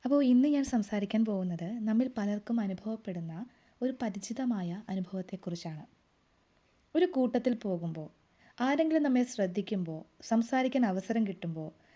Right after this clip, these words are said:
അപ്രതീക്ഷിതമായി നമ്മുടെ താളം തെറ്റുന്നു. വിയർക്കുന്നു, വാക്കുകൾ മുറിഞ്ഞു പോകും. ഇതെന്താണെന്ന് മനസ്സിലായോ? ഇതിനെ നമുക്ക് ഷൈനെസ് എന്ന് പറയാം, അല്ലേ? അതുകൊണ്ടുണ്ടാവുന്ന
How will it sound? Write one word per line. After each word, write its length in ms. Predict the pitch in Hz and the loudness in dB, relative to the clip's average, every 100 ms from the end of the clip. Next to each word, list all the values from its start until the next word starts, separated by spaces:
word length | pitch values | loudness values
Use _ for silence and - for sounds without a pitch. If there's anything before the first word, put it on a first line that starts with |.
| _ - | _ -8
അപ്രതീക്ഷിതമായി 920 | 220 - 269 269 269 240 254 240 240 240 | -2 4 6 6 0 0 2 2 0 -2
നമ്മുടെ 260 | 196 196 196 | -2 -2 -4
താളം 280 | 190 180 185 | -6 -4 -4
തെറ്റുന്നു. 380 | 180 170 - 170 - _ _ _ _ _ _ | -6 -8 -10 -14 -14 _ _ _ _ _ _
വിയർക്കുന്നു, 680 | 202 202 190 185 175 170 170 - - | 0 2 2 0 -4 -2 -4 -8 -2
വാക്കുകൾ 440 | 196 202 202 202 | 0 0 -2 -2
മുറിഞ്ഞു 400 | 185 175 175 190 | 0 0 0 0
പോകും. 240 | 185 165 156 _ | -2 -6 -10 _
ഇതെന്താണെന്ന് 440 | 302 262 233 226 | 2 4 4 2
മനസ്സിലായോ? 460 | 202 185 180 160 160 170 _ _ _ _ | 0 -2 -4 -6 -8 -14 _ _ _ _
ഇതിനെ 220 | 202 196 | -2 2
നമുക്ക് 460 | 220 208 175 196 294 - | 2 0 -2 -6 -8 -14
ഷൈനെസ് 560 | - - 247 262 254 254 | -10 -2 0 2 0 0
എന്ന് 120 | 233 | -2
പറയാം, 200 | 180 160 | -2 -4
അല്ലേ? 200 | 185 175 - _ _ _ - | -4 -6 -10 _ _ _ -6
അതുകൊണ്ടുണ്ടാവുന്ന 840 | 202 226 240 214 202 208 202 220 | 2 4 4 2 2 0 -2 -2